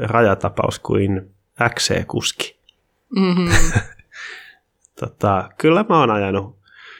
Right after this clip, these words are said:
Speaker 1: jäykkäperällä, tota, kevyellä jäykkäperällä maastossa tällaisella lipattomalla maantiekypärällä ja sitten vielä semmonen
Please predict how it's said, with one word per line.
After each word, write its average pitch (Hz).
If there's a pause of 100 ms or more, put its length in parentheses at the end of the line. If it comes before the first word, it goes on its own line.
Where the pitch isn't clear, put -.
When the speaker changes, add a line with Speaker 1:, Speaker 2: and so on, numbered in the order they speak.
(640)
Speaker 1:
jäykkäperällä, 92 (1600)
tota, 92 (120)
kevyellä 113
jäykkäperällä 98
maastossa - (220)
tällaisella 98
lipattomalla 95
maantiekypärällä -
ja -
sitten 104
vielä 98
semmonen 98